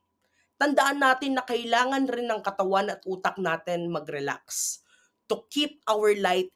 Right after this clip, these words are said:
in dark situations. Hindi kasalanan magpahinga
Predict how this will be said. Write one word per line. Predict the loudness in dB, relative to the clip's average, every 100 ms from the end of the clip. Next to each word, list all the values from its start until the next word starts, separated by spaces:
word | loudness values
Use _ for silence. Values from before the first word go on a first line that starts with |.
| -6
in | -6 -4 0
dark | 2 2 -2
situations. | -6 -6 -8 -6 -6 -8 -10 -14 -12 -10 -12 -18 _ _ _ _ _ _ _ _ _ _ _ -20 -8 -4
Hindi | 0 2 0
kasalanan | 0 2 2 2 2 2 2
magpahinga | 0 0 -2 -2 -2 -2 -2 -2